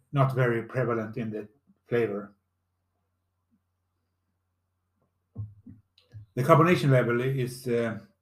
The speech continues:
I don't know. I think it's pretty high.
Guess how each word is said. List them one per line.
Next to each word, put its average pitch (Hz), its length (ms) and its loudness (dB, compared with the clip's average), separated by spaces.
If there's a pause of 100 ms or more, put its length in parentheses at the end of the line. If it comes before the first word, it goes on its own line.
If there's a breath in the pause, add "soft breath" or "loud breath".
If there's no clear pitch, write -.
(140)
I 123 120 -2
don't 117 100 -4
know. 104 220 -4 (720)
I 104 100 -8
think 135 260 0
it's - 200 -8
pretty 110 500 -6 (680)
high. - 220 -8